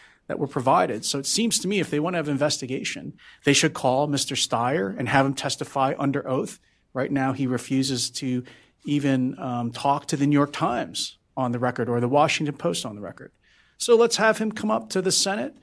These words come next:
or the House and testify under oath about what he actually saw. And then, uh, the newspapers don't name the alleged victim. Uh, the alleged victim apparently doesn't remember this happening. There are no other eyewitnesses.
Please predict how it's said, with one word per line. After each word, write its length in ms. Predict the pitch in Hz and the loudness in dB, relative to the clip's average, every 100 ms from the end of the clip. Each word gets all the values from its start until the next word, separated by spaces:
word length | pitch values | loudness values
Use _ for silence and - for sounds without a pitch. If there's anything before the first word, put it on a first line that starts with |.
| _ _ | _ _
or 160 | 160 165 | 0 2
the 80 | |
House 400 | 139 160 302 - - | 2 0 0 -4 -8
and 140 | 185 | -10
testify 480 | 175 185 185 - 190 | -6 -4 -4 -4 -2
under 180 | 196 202 | -2 0
oath 300 | - 226 - | 2 2 0
about 400 | 247 151 151 156 | -2 2 2 4
what 160 | 156 | 2
he 160 | 123 185 | 2 2
actually 380 | 156 151 - 156 | 0 0 -2 -4
saw. 420 | - - - 113 - - _ _ _ | -2 -4 -4 -6 -10 -20 _ _ _
And 140 | 143 | 2
then, 380 | 147 151 165 - - - | 4 4 2 -6 -20 -12
uh, 300 | - 135 131 - _ _ _ _ | -6 -4 -6 -10 _ _ _ _
the 220 | 143 131 | -4 0
newspapers 580 | 139 214 - 180 170 135 | 2 2 2 0 2 0
don't 280 | 135 139 208 | 0 0 0
name 320 | 135 139 147 | 0 2 2
the 80 | 135 | 0
alleged 360 | 123 131 131 | 0 -2 -2
victim. 640 | 117 143 - 156 185 214 - _ _ | -6 -8 -10 -10 -8 -10 -12 _ _
Uh, 140 | - 139 | -6 -4
the 80 | 139 | 0
alleged 280 | 139 139 135 | 0 -2 -4
victim 640 | 127 131 151 160 - - | -6 -6 -6 -4 -6 -10
apparently 400 | - - 151 175 | -10 -4 0 2
doesn't 260 | 147 160 185 | 2 2 2
remember 320 | 160 151 160 | 2 2 2
this 180 | 156 - | 0 0
happening. 640 | 147 147 175 180 208 208 | -2 -4 -4 -4 -4 0
There 140 | 143 | 2
are 40 | 143 | 4
no 200 | 147 156 | 4 4
other 200 | 151 156 | 2 0
eyewitnesses. 800 | 143 156 - 160 - 269 - | -2 -2 -6 -6 -6 -8 -10